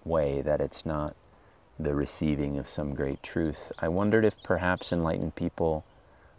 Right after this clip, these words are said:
are simply people who have, for whatever reason, become content with the world they find themselves in,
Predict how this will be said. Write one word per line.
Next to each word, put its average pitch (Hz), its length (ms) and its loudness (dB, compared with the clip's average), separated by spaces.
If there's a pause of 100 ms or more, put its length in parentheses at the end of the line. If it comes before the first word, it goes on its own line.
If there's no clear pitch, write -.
(280)
are 82 280 6
simply 107 440 0
people 101 440 0
who 90 500 2
have, 82 400 2 (520)
for 98 280 8
whatever 95 420 10
reason, 92 340 4
become 87 380 -2
content 82 760 -2 (2000)
with 90 260 2
the 95 120 2
world 85 400 6
they 76 120 2
find 98 300 2
themselves - 420 -2
in, - 280 -10